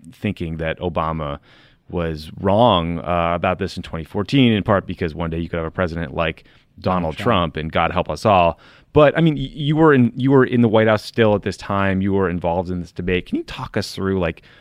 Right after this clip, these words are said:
Speaker 1: w-, what's the good faith debate that was happening then? What are the stakes for everybody involved today?
Speaker 2: Well, look, I, I'll start by saying I, I actually also believe that was the wrong position, um, for reasons I'll get to. But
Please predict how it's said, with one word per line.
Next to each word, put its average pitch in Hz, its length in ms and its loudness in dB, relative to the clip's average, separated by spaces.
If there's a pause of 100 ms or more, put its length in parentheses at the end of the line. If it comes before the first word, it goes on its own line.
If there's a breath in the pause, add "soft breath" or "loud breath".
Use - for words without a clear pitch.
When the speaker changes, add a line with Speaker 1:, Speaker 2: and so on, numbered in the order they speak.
(360 soft breath)
Speaker 1:
w-, 113 260 -10
what's 143 220 2
the 143 140 4
good 110 180 2
faith 104 260 2
debate 90 460 0
that 92 280 -4
was 92 160 -6
happening 92 500 -2
then? 85 440 -2
What 98 140 -2
are 101 100 0
the 87 120 -8
stakes - 680 -8
for - 260 -8
everybody 80 440 -4
involved 73 360 -8
today? 57 300 -12 (600 soft breath)
Speaker 2:
Well, 202 320 4
look, 143 280 0
I, 147 220 -6 (220)
I'll 151 120 2
start 160 220 4
by 131 80 2
saying 123 220 -2
I, 113 180 -2
I 131 160 2
actually 120 380 0
also 123 280 2
believe 95 720 -8
that 95 220 -10
was 95 180 -12
the 98 60 -10
wrong 90 260 -10
position, 87 500 -12 (160)
um, 85 480 -12
for - 120 -10
reasons 101 240 -6
I'll 90 120 -8
get 98 200 -6
to. 95 120 -6
But 90 160 -8